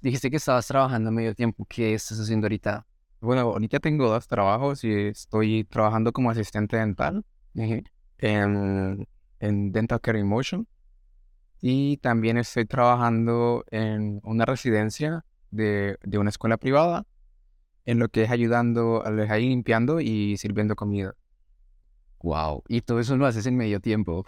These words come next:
Speaker 2: <laughs> Todo eso lo hago en medio tiempo. Tal vez veinte horas, veintiuna horas trabajando, pero, eh, creo que sí se puede administrar el tiempo.
Speaker 1: Ujú.
Speaker 2: Porque esa es otra de las cosas el cual yo he sentido desde que llegué acá, que la carga estudiantil,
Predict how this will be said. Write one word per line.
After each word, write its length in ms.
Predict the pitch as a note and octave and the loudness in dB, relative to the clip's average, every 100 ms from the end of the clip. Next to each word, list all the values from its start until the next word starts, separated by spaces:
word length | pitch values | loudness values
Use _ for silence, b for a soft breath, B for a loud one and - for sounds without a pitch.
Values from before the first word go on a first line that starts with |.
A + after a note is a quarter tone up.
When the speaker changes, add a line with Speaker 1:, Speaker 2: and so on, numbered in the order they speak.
| - | -8
Speaker 2:
<laughs> 340 | E3+ - B2+ - | -6 -4 -6 -2
Todo 160 | A#2+ | 0
eso 200 | B2+ C#3 | 0 0
lo 80 | C#3 | 0
hago 140 | B2+ | 0
en 60 | B2 | 0
medio 160 | A2+ A2+ | -2 -2
tiempo. 480 | - G#2+ G#2 G#2+ - | -2 -4 -4 -8 -6
Tal 120 | A2+ | -2
vez 120 | B2 | 0
veinte 460 | C3 C3 C#3+ D#3 C3+ | 0 0 2 0 0
horas, 460 | A#2 A#2+ A#2+ A#2 | 0 2 2 0
veintiuna 400 | A2 A2 G#2 A2+ | -2 -4 -2 0
horas 180 | A2+ A#2 | 0 -2
trabajando, 640 | - A#2+ B2 A#2+ A#2 B2 C3+ _ _ _ _ _ | 0 2 4 2 0 -2 -8 _ _ _ _ _
pero, 720 | A#2 A#2 A#2 A#2 A2+ A2+ A#2 _ _ _ | 0 2 4 4 2 0 -6 _ _ _
eh, 440 | - A2 A2 G#2+ G#2+ - | -6 -2 0 0 -2 -4
creo 220 | - D3 | 0 0
que 140 | - F3 | 0 -4
sí 140 | E3 | -6
se 140 | D#3 | -8
puede 260 | C#3 A#2 A#2+ | -6 0 2
administrar 460 | A#2+ A2+ G#2 - G#2+ | 2 2 0 2 2
el 100 | G2 | 2
tiempo. 420 | A2 A#2 - D3 _ _ - - - | 0 0 -4 -18 _ _ -20 -20 -10
Speaker 1:
Ujú. 300 | A2+ G#2+ B2+ - _ _ _ - | -6 -4 -6 -10 _ _ _ -6
Speaker 2:
Porque 640 | B2 A#2 A#2+ - A#2 A2 G#2 | -2 -2 -2 -2 0 2 0
esa 180 | A#2 | -2
es 60 | C#3 | -2
otra 160 | C#3 C#3+ | 0 2
de 60 | |
las 160 | C3+ C3 | 2 0
cosas 520 | - B2 C#3 C3+ - | 0 2 2 0 -2
el 160 | A2+ G#2 | -4 -4
cual 240 | - G#2+ | 0 0
yo 80 | G#2 | 2
he 20 | |
sentido 460 | G2+ A#2 A2+ A#2 A#2+ | 0 0 0 0 2
desde 180 | A2+ G2+ | 2 -2
que 140 | - | -4
llegué 180 | G2 G2 | -2 0
acá, 240 | G#2 C3 | 0 0
que 220 | C3+ B2+ A2 | 0 0 0
la 160 | G#2 | 0
carga 540 | - - A2 B2 D3 D#3+ | -2 0 2 2 0 -2
estudiantil, 1000 | - - C3+ A#2+ A2 G2+ B2 D#3 F3 | -6 -4 -2 0 -2 -4 -4 -2 -2